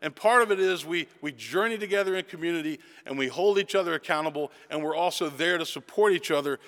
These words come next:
when things go bad. Now, what I want to argue this morning is that it's not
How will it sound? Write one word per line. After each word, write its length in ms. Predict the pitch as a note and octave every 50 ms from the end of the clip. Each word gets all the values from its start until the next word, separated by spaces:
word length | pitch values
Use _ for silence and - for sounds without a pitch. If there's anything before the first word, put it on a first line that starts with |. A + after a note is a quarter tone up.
| - - -
when 160 | D#3+ D#3+ D#3
things 380 | D#3 - E3 D#3 D#3 C#3+ -
go 160 | - D#3 C#3 C3
bad. 380 | B2+ D3+ D#3 C#3+ A#2 A2 - - - - - -
Now, 120 | D#3 D#3+
what 180 | E3 G3 A#3 B3+
I 80 | B3+
want 160 | A#3+ B3 A#3+
to 60 | A#3 F#3
argue 340 | G3 G#3+ G#3 G3 F3+ F#3+
this 260 | F3 E3 E3+ - - -
morning 500 | G3+ A#3 B3 A#3+ F#3+ D3 B2+ B2+ C3 - - - - - - -
is 180 | F3 F3 D#3
that 180 | F3 F#3 F#3 F#3
it's 180 | F3+ - -
not 480 | E3+ F#3 F#3+ G3+ A3+ A#3 A3+ A#3 A3+